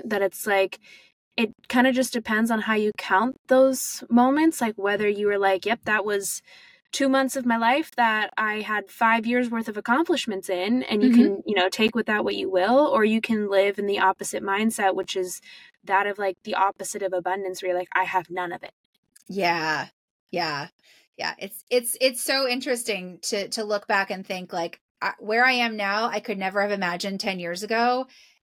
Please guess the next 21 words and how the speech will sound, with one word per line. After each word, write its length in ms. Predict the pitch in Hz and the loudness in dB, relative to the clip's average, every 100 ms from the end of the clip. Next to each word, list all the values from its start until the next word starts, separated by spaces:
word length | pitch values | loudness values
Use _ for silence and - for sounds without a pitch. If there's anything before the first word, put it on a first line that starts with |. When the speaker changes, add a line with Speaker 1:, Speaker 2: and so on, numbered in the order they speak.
| - | -4
Speaker 2:
and 120 | 202 | -2
I 100 | 202 | 0
probably 280 | 202 214 214 | -2 -2 -2
couldn't 220 | 220 226 | -2 -6
even 180 | 208 196 | -8 -8
have 180 | 185 185 | -10 -10
imagined 420 | 190 180 175 175 | -8 -6 -6 -6
five 340 | - 180 190 | -2 0 0
years 320 | 233 254 262 277 | 0 0 -2 -4
ago, 380 | 277 277 285 - | -2 0 -2 -2
and, 200 | 208 190 | -4 -2
Speaker 1:
Yes. 180 | 202 185 | -2 -2
Speaker 2:
and 200 | 208 196 | -2 -2
so 260 | 190 - 226 | -2 -2 0
much 220 | 220 220 | -2 -4
has 180 | 233 233 | -4 -4
changed 600 | - - 196 202 226 226 - | -4 -2 -2 0 -2 -2 -2
along 320 | 202 190 202 | 0 0 0
those 200 | 190 185 | -2 -4
points, 360 | - 214 240 - - - - | -4 -4 -4 -8 -16 -10 -2
but 200 | 220 | -2